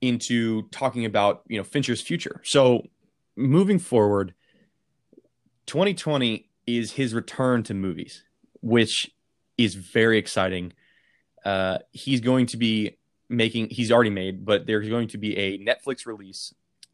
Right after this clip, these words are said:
uh, of a movie called Mank. And so this is about, uh, screenwriter Herman J. Mankiewicz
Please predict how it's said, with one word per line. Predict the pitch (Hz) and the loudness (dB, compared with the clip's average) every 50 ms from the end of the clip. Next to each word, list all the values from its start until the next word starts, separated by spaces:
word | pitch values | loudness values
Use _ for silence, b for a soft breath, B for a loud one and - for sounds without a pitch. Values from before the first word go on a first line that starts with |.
| _ | _
uh, | - 101 95 95 95 - - | -2 0 0 0 -2 -2 -4
of | 104 107 107 | -4 -4 -4
a | 104 | -4
movie | 101 101 104 104 98 104 101 98 101 - _ _ - | -4 -4 -6 -4 -4 -4 -4 -4 -6 -8 _ _ -8
called | - - 98 95 92 82 - _ _ - | -2 0 0 0 0 -2 -6 _ _ -4
Mank. | 101 110 110 90 85 82 - - - - _ _ _ _ _ | 0 0 0 0 0 -4 -10 -18 -20 -20 _ _ _ _ _
And | - 107 | -8 -4
so | 117 113 107 | -2 -2 -2
this | 113 120 - | -2 -2 -2
is | 147 131 120 | -2 -2 0
about, | 113 110 104 101 101 101 98 - _ _ _ - _ _ | 0 0 0 0 0 -2 -4 -8 _ _ _ -20 _ _
uh, | 104 104 98 | -4 -4 -4
screenwriter | 95 - - - 131 123 120 113 110 110 107 107 - | -4 -6 -6 -4 -2 -2 0 0 0 0 0 -2 -2
Herman | - 117 117 127 139 120 | -4 -4 -2 -2 -2 0
J. | 120 127 | 0 0
Mankiewicz | 120 117 110 107 - 107 101 104 123 - - - - | 0 0 -2 -2 -2 -2 -2 -2 -4 -6 -10 -16 -18